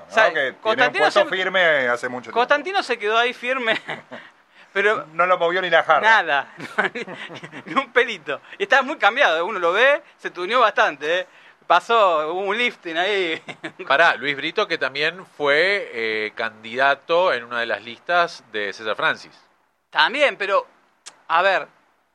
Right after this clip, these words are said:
Speaker 2: lo que no entiendo del mundo San Lorenzo, porque aparte el puesto de gerente de marketing es un puesto remunerado.
Speaker 1: Claro.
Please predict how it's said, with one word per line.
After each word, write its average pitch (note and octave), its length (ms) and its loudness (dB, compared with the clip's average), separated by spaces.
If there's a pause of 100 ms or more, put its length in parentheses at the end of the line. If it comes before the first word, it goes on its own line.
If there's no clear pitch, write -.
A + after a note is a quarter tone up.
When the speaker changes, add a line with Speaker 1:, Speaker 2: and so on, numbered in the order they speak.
(160)
Speaker 2:
lo F#3 160 -2
que G#3+ 240 0
no F#4 160 -2
entiendo A#3+ 640 -2
del D3+ 120 -2
mundo G3 260 -8
San E3 200 -12
Lorenzo, F3 340 -4
porque F#3+ 180 0
aparte E4+ 300 0
el B3 100 -14
puesto D#4+ 260 -8
de A#3 60 -2
gerente B3+ 420 -6
de G3+ 140 -4
marketing E3+ 440 -6
es B3+ 100 -16
un C4 100 -12
puesto D#4 300 -8
remunerado. E3+ 640 -4 (360)
Speaker 1:
Claro. A#2+ 300 -4